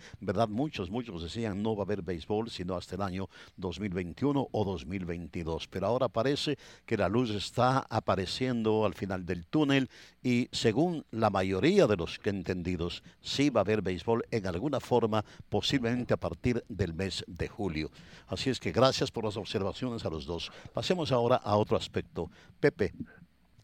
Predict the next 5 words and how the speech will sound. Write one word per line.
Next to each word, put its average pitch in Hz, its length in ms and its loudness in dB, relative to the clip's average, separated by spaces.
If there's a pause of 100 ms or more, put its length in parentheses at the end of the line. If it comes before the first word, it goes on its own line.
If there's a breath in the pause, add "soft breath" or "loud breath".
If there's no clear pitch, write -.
(300 loud breath)
eh, 123 240 8
usted 160 520 6
proviene 117 680 4
de, 98 400 2
de 82 560 -2